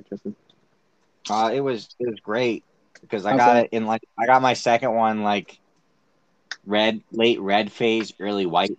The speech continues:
Speaker 2: phase. So that, that was fun. <laughs>
Speaker 1: Was it? Did you do your
Speaker 2: Yes.
Speaker 1: reps and stuff with it? With them?
Speaker 2: Yes.
Speaker 1: Like, just <laughs>
Speaker 2: You
Speaker 1: Oh,
Speaker 2: felt
Speaker 1: you
Speaker 2: like dog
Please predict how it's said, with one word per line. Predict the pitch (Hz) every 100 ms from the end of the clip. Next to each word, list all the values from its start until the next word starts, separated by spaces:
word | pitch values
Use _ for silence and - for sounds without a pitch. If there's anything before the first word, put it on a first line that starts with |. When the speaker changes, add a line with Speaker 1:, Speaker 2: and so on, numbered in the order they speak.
| -
Speaker 2:
phase. | 113 117 123 - - -
So | 101 98
that, | -
that | 98 104
was | 107 92 - _ _
fun. | - 104 98 87 104 143 139 - - -
<laughs> | _ 117
Speaker 1:
Was | 120 135
it? | 156 - _ _ _ _ _ _
Did | 151 143
you | 147
do |
your | 143
Speaker 2:
Yes. | 120
Speaker 1:
reps | 120 -
and | 135
stuff | 143 135
with | 143 165
it? | - _ _ _ _ -
With | 151
them? | 147 -
Speaker 2:
Yes. | 165 170 -
Speaker 1:
Like, | - _ -
just | -
<laughs> | -
Speaker 2:
You | - - - - - _ _ _ _ - 101 95
Speaker 1:
Oh, |
Speaker 2:
felt | 117
Speaker 1:
you | 107
Speaker 2:
like | 98 - 85
dog | 85 92 87